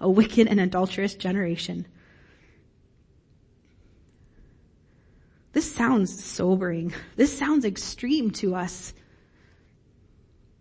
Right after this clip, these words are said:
And it is. At the same time, this was the lived reality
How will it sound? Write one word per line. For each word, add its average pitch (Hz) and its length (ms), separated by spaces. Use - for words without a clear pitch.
And 208 120
it 254 100
is. 311 320
At 214 140
the 220 80
same 220 240
time, 214 300
this 214 180
was 208 160
the 185 80
lived 202 300
reality 185 640